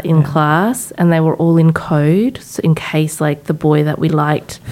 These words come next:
Speaker 1: <laughs> um, found them, they wouldn't know who we were talking about. Like, some of my friends still have them, uh, diaries we kept. It was just, they're little time capsules that you can go back to.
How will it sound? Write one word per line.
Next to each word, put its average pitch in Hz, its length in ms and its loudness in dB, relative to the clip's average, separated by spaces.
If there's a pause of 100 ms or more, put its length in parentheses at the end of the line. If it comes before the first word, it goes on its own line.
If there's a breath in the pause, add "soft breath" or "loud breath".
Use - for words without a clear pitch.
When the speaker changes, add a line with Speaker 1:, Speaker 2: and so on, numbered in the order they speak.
(280 loud breath)
Speaker 1:
<laughs> - 340 -14
um, 208 600 -2
found - 600 -2
them, 220 460 0
they 196 60 2
wouldn't 165 420 -2
know 165 160 2
who 185 140 2
we 185 80 6
were 185 100 4
talking 381 480 4
about. 370 260 0 (400 loud breath)
Like, 254 300 0 (140)
some 294 180 -4
of 349 80 4
my 339 120 4
friends 262 340 0
still 262 260 2
have 226 300 -2
them, 196 640 0
uh, 175 160 0
diaries 214 600 0
we 226 120 0
kept. 220 480 -4 (600 loud breath)
It 220 100 2
was 226 200 0
just, - 460 -4 (420)
they're 226 140 0
little 247 260 0
time 254 320 -2
capsules 175 520 -4
that - 100 -4
you 180 80 -6
can 196 140 -2
go 98 220 2
back - 280 -6
to. 190 420 -2